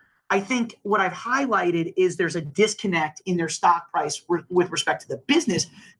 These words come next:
It's not great for anyone for some stock to go parabolically vertical and then parabolically down. I mean, it, it's, it's not good because then if, if ninety percent of the industry or of the people who aren't in the industry are like, "Wow, look at that stock," and then it collapses,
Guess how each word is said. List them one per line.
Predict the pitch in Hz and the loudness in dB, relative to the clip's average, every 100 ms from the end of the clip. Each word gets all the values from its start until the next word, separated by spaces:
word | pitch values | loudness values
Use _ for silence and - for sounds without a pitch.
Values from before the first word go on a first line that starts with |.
| _ | _
It's | - - | -4 2
not | 349 349 | 0 0
great | 214 233 226 | 0 0 -2
for | 185 190 | -8 -4
anyone | 208 202 180 170 | -2 0 0 -2
for | 165 | -4
some | - - | -4 -4
stock | - 185 185 185 | -2 0 -2 -4
to | |
go | 175 170 | -4 -4
parabolically | - 180 170 165 165 156 147 151 | -2 -2 0 0 -2 -4 -10 -2
vertical | 180 220 185 170 156 - _ _ - | 2 2 2 -4 -4 -6 _ _ -4
and | 196 | -2
then | 185 | -2
parabolically | 202 190 170 170 156 160 160 | 0 0 2 0 -2 -6 -6
down. | 190 196 185 165 | 0 2 0 -2
I | 185 | -4
mean, | 185 180 - _ _ _ _ | -4 -6 -12 _ _ _ _
it, | 233 - | 2 4
it's, | 240 233 | 0 -2
it's | - | -2
not | 262 247 240 | 0 0 -2
good | 285 | -4
because | 202 220 | -4 -4
then | 226 226 214 _ _ | -2 -2 -4 _ _
if, | 226 208 | -6 -4
if | 220 214 | -4 -2
ninety | 214 254 269 | 0 0 0
percent | 262 - 240 233 | -4 -4 -4 -2
of | 196 202 175 | -4 -4 -4
the | 185 | -6
industry | 214 214 208 - 190 | -2 0 0 -4 -2
or | 185 190 | -2 0
of | 185 | -4
the | 185 | -8
people | 214 202 | -6 -4
who | 190 170 | -2 2
aren't | 185 185 | 2 2
in | 175 | -2
the | |
industry | 185 196 180 | -4 -4 -2
are | 165 | -2
like, | 165 | -2
"Wow, | - 233 185 | 0 0 -2
look | 202 | -4
at | |
that | - - | -6 -6
stock," | 233 - - | -2 -2 -2
and | 185 | -4
then | 185 | -4
it | |
collapses, | 185 165 196 254 247 185 - | -4 0 0 0 -2 -4 -4